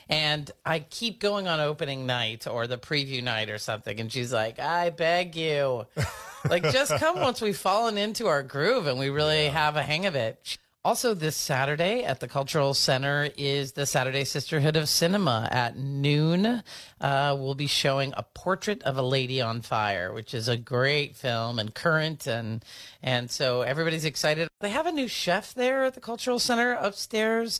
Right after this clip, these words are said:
Speaker 2: Mm.
Speaker 1: and he's pretty sweet, and, uh, they're gonna work on having a brunch after the film and a little bit of chatting and stuff like that. So the film's at noon. Uh, so go, maybe go to the,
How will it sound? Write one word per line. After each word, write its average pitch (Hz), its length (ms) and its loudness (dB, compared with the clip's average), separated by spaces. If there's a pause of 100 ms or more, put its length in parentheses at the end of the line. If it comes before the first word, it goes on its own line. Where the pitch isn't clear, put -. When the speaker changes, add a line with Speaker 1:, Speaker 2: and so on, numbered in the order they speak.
(160)
Speaker 2:
Mm. 202 300 0
Speaker 1:
and 185 200 2
he's 180 320 -2
pretty 277 300 -4
sweet, 180 800 -4 (420)
and, 170 600 0
uh, 160 220 4
they're 165 280 0
gonna 165 260 -2
work 151 300 -2
on 147 140 0
having 139 320 -4
a 127 40 -4
brunch 131 540 -4
after 120 580 -2
the 123 140 -2
film 139 500 0 (400)
and 127 140 0
a - 20 -2
little 135 180 -2
bit 127 120 -6
of 123 140 -4
chatting 165 400 0
and 165 100 -6
stuff 156 260 -4
like 156 180 -4
that. 156 280 0
So 139 200 -2
the 135 100 -10
film's 226 280 0
at 190 140 -2
noon. 165 480 2 (400)
Uh, 135 160 0
so 147 240 -2
go, 170 380 2
maybe 190 260 0
go 185 180 2
to 185 60 2
the, 156 380 2